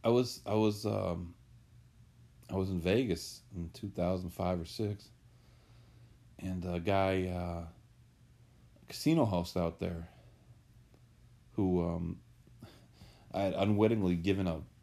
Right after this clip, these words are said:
seventy-five to one shot to win, even though I really didn't. But to make a long story short, he, he was telling me that a bunch of the casino hosts would put, would play horses, that,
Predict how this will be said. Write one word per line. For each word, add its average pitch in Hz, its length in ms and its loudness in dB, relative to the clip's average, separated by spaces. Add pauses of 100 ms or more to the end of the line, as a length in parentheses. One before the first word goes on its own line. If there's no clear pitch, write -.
(120)
seventy-five 98 600 2
to 85 60 0
one 107 220 2
shot 85 300 -8
to 85 60 -2
win, 95 260 0
even 87 200 0
though 82 260 -2 (320)
I 82 60 -12
really 85 280 -2
didn't. 85 360 -4
But 78 160 -10 (1400)
to 113 60 0
make 113 120 6
a - 20 4
long 107 160 4
story 92 200 2
short, 139 380 2
he, - 240 -10
he 117 180 4
was 175 180 8
telling 110 360 2
me 104 120 2
that 92 320 2
a 90 40 -2
bunch 117 340 4
of 98 80 4
the 92 80 0
casino 190 440 2
hosts 107 420 2 (200)
would 101 220 0 (140)
put, 98 260 2
would 101 160 0
play 113 180 4
horses, 113 480 2
that, 90 160 -6